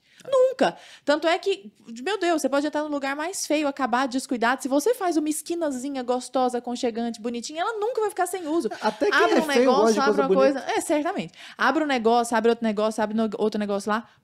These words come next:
Speaker 1: Por outro lado, quando se faz algo sem esse compromisso com a beleza, aquela coisa tende a ficar abandonada. Quantos prédios não tem no centro de São Paulo, no centro, sou de Goiânia, no centro de Goiânia,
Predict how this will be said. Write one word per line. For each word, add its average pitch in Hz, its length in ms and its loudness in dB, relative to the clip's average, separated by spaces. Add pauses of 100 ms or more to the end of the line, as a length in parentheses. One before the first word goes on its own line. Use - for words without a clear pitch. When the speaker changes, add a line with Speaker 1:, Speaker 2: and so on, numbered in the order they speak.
Speaker 1:
Por 427 240 8
outro 320 300 4
lado, 202 440 0
quando 262 260 -2
se 302 120 -4
faz 202 320 -4
algo 185 240 -4
sem 247 260 -6
esse 285 160 -8
compromisso 190 580 -2
com 190 100 -2
a - 20 2
beleza, 175 640 -2 (200)
aquela 320 340 2
coisa 392 220 0
tende 392 240 -4
a 403 60 4
ficar 392 160 -6
abandonada. 392 760 -6 (100)
Quantos 403 360 0
prédios 277 420 -2
não 208 100 -2
tem 220 280 -2 (320)
no 233 120 2
centro 233 240 -2
de - 40 -10
São 196 120 -4
Paulo, 220 280 0
no 196 40 -6
centro, 196 220 -8
sou 220 100 -2
de 185 80 -10
Goiânia, 185 340 0
no 180 40 -8
centro 220 200 0
de 208 40 -4
Goiânia, 202 280 0